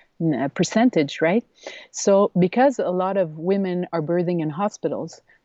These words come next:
then that means that, uh, we need to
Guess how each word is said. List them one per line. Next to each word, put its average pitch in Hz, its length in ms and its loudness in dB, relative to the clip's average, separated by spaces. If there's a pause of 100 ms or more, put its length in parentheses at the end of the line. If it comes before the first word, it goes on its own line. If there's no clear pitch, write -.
(160)
then 233 240 4
that 190 120 2
means 247 280 6
that, 185 260 2 (580)
uh, 165 500 -4
we 196 220 4
need 202 260 6
to 175 840 4